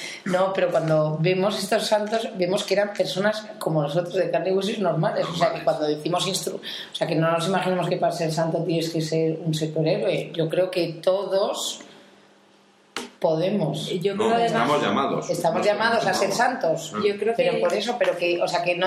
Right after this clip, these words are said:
Speaker 1: digamos, "No, como yo soy una persona normal, pues no, tal", pues, pues, no sé, igual tú tienes un don,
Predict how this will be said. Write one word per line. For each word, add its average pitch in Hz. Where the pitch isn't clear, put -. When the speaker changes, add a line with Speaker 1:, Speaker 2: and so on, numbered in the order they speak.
Speaker 1:
digamos, 202
"No, 196
como 190
yo 175
soy 180
una 190
persona 190
normal, 196
pues 185
no, 175
tal", 160
pues, 156
pues, -
no 175
sé, 180
igual 208
tú 160
tienes 185
un 175
don, 165